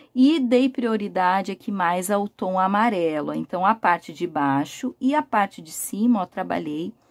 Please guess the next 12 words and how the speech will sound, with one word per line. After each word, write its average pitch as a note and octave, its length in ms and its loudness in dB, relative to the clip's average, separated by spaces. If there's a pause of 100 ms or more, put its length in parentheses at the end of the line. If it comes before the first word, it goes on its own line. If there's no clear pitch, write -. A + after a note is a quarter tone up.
(760)
com F3+ 220 0
o F3 60 2
amarelinho, F#3 680 0 (360)
que - 160 -2
também F#3+ 480 0
ficou - 320 -6
aí F3 220 0
bem F#3 440 2
fofinho A3+ 580 -4
e G#3 80 -2
bem E3 260 -6
delicado. G#3+ 580 -4